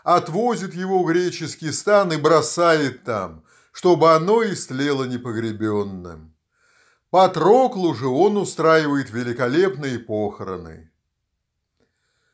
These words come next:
Однако ночью в шатёр Ахилла пробирается из строя среди ночной тьмы отец Гектора, Приам.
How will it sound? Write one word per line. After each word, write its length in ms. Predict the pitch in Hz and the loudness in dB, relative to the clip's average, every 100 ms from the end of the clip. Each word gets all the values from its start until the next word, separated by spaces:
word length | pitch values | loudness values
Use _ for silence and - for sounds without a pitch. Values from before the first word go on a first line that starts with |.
| _ _ _ | _ _ _
Однако 680 | - 196 175 202 277 285 277 | 2 2 2 2 2 2 0
ночью 480 | 254 240 247 240 226 | -4 -2 -2 -4 -10
в 80 | 170 | -6
шатёр 460 | 202 190 202 208 190 | -4 -4 0 2 4
Ахилла 840 | 170 - 185 226 220 151 123 101 | 0 -4 -8 -6 -4 -4 -4 -6
пробирается 920 | - 156 175 196 196 240 233 226 - | -4 -2 2 2 4 4 4 0 -6
из 220 | 202 170 - | -6 -6 -4
строя 480 | 170 196 208 190 | 0 0 0 -2
среди 340 | 170 165 160 160 | -4 -6 -4 -2
ночной 520 | 170 151 156 180 170 | -2 -4 -4 -2 -4
тьмы 280 | 139 170 170 | -4 -2 2
отец 500 | 147 - 160 170 117 | 2 2 0 2 0
Гектора, 600 | 110 127 120 - 101 92 | -4 -2 -2 -4 -10 -10
Приам. 880 | - 131 135 135 127 107 92 82 | -6 -2 2 4 4 2 -6 -16